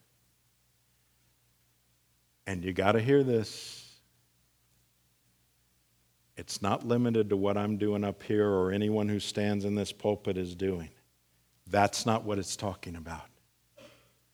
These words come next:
It's talking about any of us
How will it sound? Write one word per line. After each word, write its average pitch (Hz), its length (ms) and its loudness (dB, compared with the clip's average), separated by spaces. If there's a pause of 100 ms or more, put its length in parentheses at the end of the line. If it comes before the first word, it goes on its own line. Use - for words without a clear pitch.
(1300)
It's - 200 -6
talking 117 440 0
about 101 380 0 (640)
any 131 300 2
of 113 180 0
us 113 300 -2